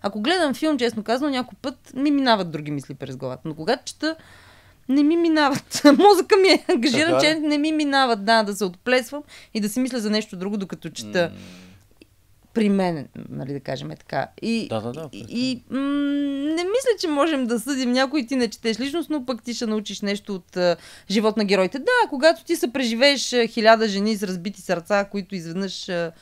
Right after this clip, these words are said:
Speaker 1: намират любовта или пък нещо си, възможно е, ако нямаш тази емоционална интелигентност в себе си, да я натрупаш до някъде. Но това не отрича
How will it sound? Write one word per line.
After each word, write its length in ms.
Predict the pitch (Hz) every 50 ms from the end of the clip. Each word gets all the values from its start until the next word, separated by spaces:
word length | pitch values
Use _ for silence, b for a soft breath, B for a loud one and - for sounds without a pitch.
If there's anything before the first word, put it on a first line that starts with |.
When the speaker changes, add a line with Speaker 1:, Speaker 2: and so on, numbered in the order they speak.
| b b b b b b 196
Speaker 1:
намират 420 | 196 202 208 214 214 202 180 -
любовта 480 | 202 190 170 160 - - - 208 202 202
или 140 | 202 196
пък 220 | 170 - 170 - -
нещо 280 | 196 196 185 - -
си, 460 | - - 285 311 349 359 370 370 370 370 339 285 226 -
възможно 600 | - 190 190 202 185 180 202 214 247 311 269 311 285
е, 60 | 240
ако 220 | 220 - - 214
нямаш 640 | 208 202 196 202 208 220 220 214 208 - - - -
тази 360 | - _ - 180 185 180 185
емоционална 500 | 175 165 165 143 - - 165 165 170 175
интелигентност 520 | 165 156 - 156 151 143 165 156 - - -
в 40 | -
себе 220 | - 156 147 170
си, 180 | - - 320 349 b b b b b b b b
да 80 | 247 311
я 60 | 349
натрупаш 480 | 359 349 - - 466 453 - 349 247
до 100 | 180 170 190
някъде. 500 | 175 165 151 143 - 156 135 151 - - b b b b b b b b b -
Но 60 | 339 381 339
това 160 | - 415 427 427 415
не 160 | 415 392 370
отрича 340 | 285 302 370 381 381 - 403